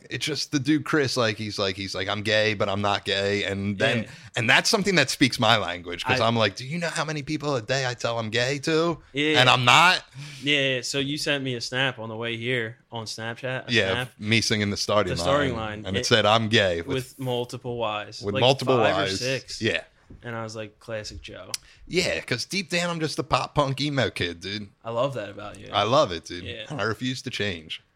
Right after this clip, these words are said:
Speaker 2: I mean, why would you?
Speaker 1: Well, I believe that when they're like, whatever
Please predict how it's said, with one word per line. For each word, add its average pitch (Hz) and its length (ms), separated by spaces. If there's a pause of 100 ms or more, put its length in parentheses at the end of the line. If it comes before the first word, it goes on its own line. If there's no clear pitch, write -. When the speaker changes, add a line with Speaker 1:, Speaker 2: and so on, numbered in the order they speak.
(220)
Speaker 2:
I 165 80
mean, 156 220
why 123 140
would 123 260
you? 107 100
Speaker 1:
Well, 135 140
I 156 80
believe 170 400
that 113 180
when 110 140
they're 107 140
like, 104 260
whatever 107 360